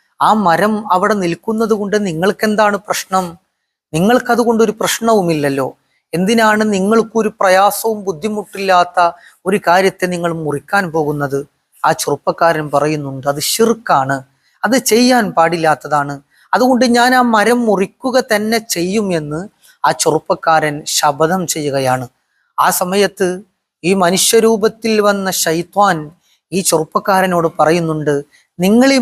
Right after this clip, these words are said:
മരം മുറിക്കാതെ തിരിച്ചു പോവുകയാണെങ്കിൽ, നിങ്ങൾ രാത്രി ഉറങ്ങി രാവിലെ എണീറ്റ് കഴിഞ്ഞാൽ, നിങ്ങൾ രാത്രി ഉറങ്ങുന്ന സമയത്ത് നിങ്ങൾ തലക്ക് വെച്ച ആ തലയിണ പൊന്തിച്ചു നോക്കിയാൽ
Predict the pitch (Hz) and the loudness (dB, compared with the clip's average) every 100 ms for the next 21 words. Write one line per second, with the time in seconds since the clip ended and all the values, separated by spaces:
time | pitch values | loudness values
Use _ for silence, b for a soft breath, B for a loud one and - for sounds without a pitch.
0 | 220 185 190 233 247 240 240 220 202 196 | 2 2 2 2 2 0 0 2 2 0
1 | - 175 180 - 240 - 185 220 180 170 | -6 -8 -8 -8 -8 -4 -2 0 2 2
2 | 151 143 139 147 135 - _ _ _ - | 0 -4 -6 -6 -6 -14 _ _ _ -8
3 | 147 160 175 175 196 - _ _ - 151 | -2 2 2 2 -2 -12 _ _ -2 2
4 | 156 185 - 180 202 214 - 175 165 175 | 2 0 -6 -4 -4 -6 -6 -2 0 0
5 | 190 208 208 226 - _ _ _ 165 170 | 0 -2 -2 -6 -16 _ _ _ 0 2
6 | 196 247 277 254 196 226 240 233 202 185 | 2 2 2 0 0 -2 -2 -4 -2 -4
7 | 170 160 165 208 _ _ _ - 151 190 | -4 -4 -4 -8 _ _ _ -8 -2 2
8 | 190 175 175 - - 233 190 185 190 226 | 2 4 2 0 -4 -2 0 0 0 -2
9 | 226 226 - 214 208 214 - - 208 208 | -2 -2 -2 -2 0 0 0 -2 -2 0
10 | 208 208 - 165 151 160 - 240 208 190 | 0 0 -2 0 0 -2 -2 2 2 0
11 | - 190 180 B B B 160 190 - - | 0 2 2 B B B 0 0 -2 0
12 | 165 202 247 233 - 175 175 165 180 165 | 2 0 0 -2 -6 -8 -8 -8 -8 -8
13 | 151 160 151 | -8 -2 0